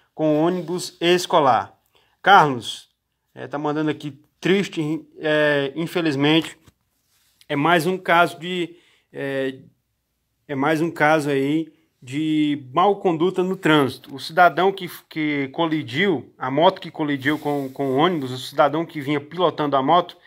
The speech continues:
ele sofreu, é, ele foi com suspeita de traumatismo craniano para a cidade de Sobral,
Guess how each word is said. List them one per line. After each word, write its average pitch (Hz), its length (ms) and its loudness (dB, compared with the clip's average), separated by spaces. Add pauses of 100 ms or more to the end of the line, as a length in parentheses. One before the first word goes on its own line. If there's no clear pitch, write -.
(320)
ele 160 260 -2
sofreu, 175 760 0 (460)
é, 131 420 0
ele 156 380 0
foi 160 260 2
com 165 160 -2
suspeita 180 680 -2
de 160 180 -10
traumatismo 175 840 0
craniano 165 600 -4
para 165 240 2
a - 20 0
cidade 156 280 -4
de 156 60 -16
Sobral, 147 640 2